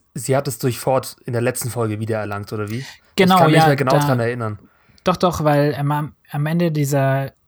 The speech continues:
Speaker 2: etwas komischen Szene, wie wir beide ja fanden, zwischen Ford und Maeve, ähm, sieht man so ein Close-up auf das, ähm, Tablet, was neben Maeve liegt.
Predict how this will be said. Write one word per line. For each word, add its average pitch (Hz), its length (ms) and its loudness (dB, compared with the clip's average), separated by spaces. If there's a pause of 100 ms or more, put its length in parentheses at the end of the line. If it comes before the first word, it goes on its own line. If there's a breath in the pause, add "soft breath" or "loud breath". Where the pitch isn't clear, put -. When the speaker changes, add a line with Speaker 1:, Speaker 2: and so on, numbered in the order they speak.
(220)
Speaker 2:
etwas - 320 -6
komischen 180 340 -2
Szene, 165 320 -2
wie 147 100 -4
wir 147 140 0
beide 143 240 -2
ja 147 100 0
fanden, 156 440 -2
zwischen - 320 -8
Ford 147 320 -6
und 139 200 -4
Maeve, 147 260 -4 (580 loud breath)
ähm, 127 500 -2 (300 soft breath)
sieht 143 220 -6
man 131 280 0
so 127 180 -2
ein 123 100 -2
Close-up 160 480 -4
auf 131 240 -6
das, 120 360 -4
ähm, 127 220 -4
Tablet, 170 380 -6
was 170 200 -4
neben 170 300 -2
Maeve 175 280 -2
liegt. 202 280 -4